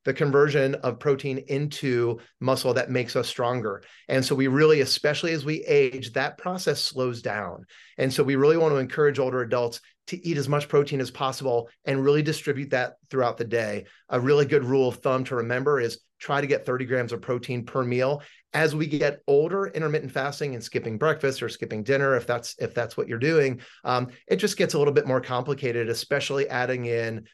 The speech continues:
chronic conditions on top of that. So the only, uh, caveat I would give to that statement is we wanna make sure older adults are really focused on protein and getting that distribution throughout the day. And at times that can be odds, at odds with that, that concept of time-restricted eating.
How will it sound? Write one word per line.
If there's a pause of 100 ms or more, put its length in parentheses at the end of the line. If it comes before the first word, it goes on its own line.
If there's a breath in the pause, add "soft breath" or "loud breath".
(140)
chronic
conditions
on
top
of
that. (200 soft breath)
So
the
only,
uh,
caveat
I
would
give
to
that
statement (180 soft breath)
is (180 soft breath)
we
wanna
make
sure
older
adults
are
really
focused
on
protein
and
getting
that
distribution
throughout
the
day. (240 loud breath)
And
at
times
that
can
be
odds,
at
odds
with
that,
that
concept
of
time-restricted
eating.